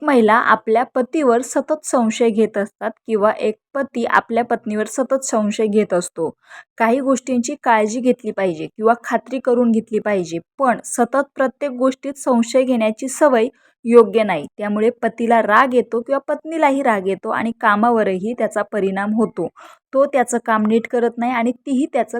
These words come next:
का-, तिचं काम नीट करत नाही, लक्षपूर्वक करू शकणार नाही किंवा याहून अधिक गंभीर संकटाचे प्रसंग उद्भवू शकतात.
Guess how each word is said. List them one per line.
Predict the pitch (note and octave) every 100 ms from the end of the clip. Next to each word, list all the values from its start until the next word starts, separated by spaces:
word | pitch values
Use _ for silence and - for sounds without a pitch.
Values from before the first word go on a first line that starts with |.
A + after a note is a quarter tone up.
| -
का-, | G#3 -
तिचं | - - A3+ B3
काम | A#3+ A3 A#3
नीट | G#3+ -
करत | G3+ F#3 -
नाही, | F#3
लक्षपूर्वक | G3 - - A#3+ A3 G#3+ -
करू | G#3+ G3
शकणार | G#3 - F3+ D#3+
नाही | D#3+ - _ _ _ _ _ -
किंवा | D#4+ D4+ A#3 C4 A#3+
याहून | A3+ A3 D#4
अधिक | D4 A#3 A3+
गंभीर | A#3 A3+ B3
संकटाचे | A#3+ C4 A3 G#3+ F#3+ - B3
प्रसंग | A#3+ A3+ A3 G3+
उद्भवू | A#3 F#3 F#3+ G3
शकतात. | - - - D#3